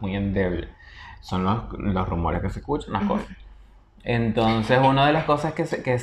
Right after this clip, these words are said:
Speaker 1: que uno de los, de, de los peones que sale es Máximo Kirchner.
Speaker 2: Es que ese es el que
Speaker 1: El
Speaker 2: ya
Speaker 1: hijo,
Speaker 2: quiere que
Speaker 1: el
Speaker 2: gane,
Speaker 1: hijo de
Speaker 2: marico, que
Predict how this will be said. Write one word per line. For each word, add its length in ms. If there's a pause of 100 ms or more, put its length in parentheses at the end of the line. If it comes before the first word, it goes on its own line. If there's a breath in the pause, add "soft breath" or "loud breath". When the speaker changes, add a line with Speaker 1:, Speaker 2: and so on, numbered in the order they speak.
(140)
Speaker 1:
que 460
uno 260
de 100
los, 480
de, 200
de 160
los 140
peones 500
que 100
sale 500
es 220
Máximo 460
Kirchner. 440
Speaker 2:
Es 40
que 260
ese 200
es 60
el 40
que 140
Speaker 1:
El 60
Speaker 2:
ya 100
Speaker 1:
hijo, 80
Speaker 2:
quiere 240
que 100
Speaker 1:
el 120
Speaker 2:
gane, 260
Speaker 1:
hijo 120
de 60
Speaker 2:
marico, 200
que 60